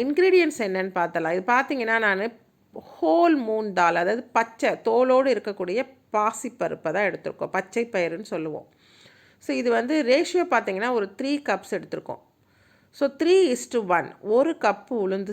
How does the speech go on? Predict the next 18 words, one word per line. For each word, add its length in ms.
சேர்த்துருக்கோம். 500
இதை 160
நல்லா 400
வாஷ் 580
பண்ணிட்டு 400
நீங்க 200
நைட்டே 480
ஊற 280
வச்சுக்கலாம். 460
ஒரு 300
டீஸ்பூன் 420
அளவுக்கு 640
வெந்தயத்தையுமே 800
சேர்த்து, 600
மூணுமே 500
ஒண்ணா 400
சேர்த்து 360
நல்லா 540